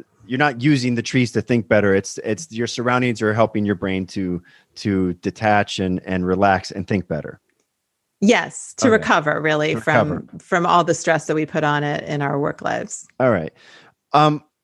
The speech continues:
Speaker 1: so back to children, uh, you've, uh, employed some things that you've learned from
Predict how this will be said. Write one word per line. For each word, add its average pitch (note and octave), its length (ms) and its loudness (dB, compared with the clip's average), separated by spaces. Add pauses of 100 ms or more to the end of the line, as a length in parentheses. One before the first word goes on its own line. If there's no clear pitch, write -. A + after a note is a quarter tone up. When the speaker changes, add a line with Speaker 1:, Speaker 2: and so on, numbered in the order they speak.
(120)
Speaker 1:
so C#3+ 280 4
back D3 320 2
to D3 80 -4
children, A#2 960 2
uh, G2+ 400 2
you've, D#3 520 -6 (800)
uh, B2 220 0
employed B2+ 420 -6
some A#2+ 180 -6
things A#2 220 -6
that A2+ 120 -6
you've G#2+ 200 -8
learned G#2+ 200 -2
from G#2 380 -4